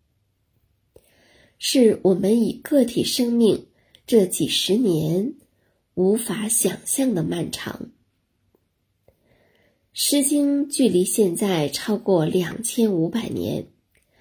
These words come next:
而文字的出现距离《诗经》的产生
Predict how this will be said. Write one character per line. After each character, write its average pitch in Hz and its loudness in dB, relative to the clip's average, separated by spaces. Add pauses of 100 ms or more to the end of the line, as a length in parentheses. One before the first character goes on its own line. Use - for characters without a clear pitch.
(440)
而 233 2
文 208 2
字 285 2
的 220 2
出 - -2
现 240 2 (440)
距 240 4
离 202 4
《诗 277 0
经》 285 0
的 247 2
产 - -6
生 247 -2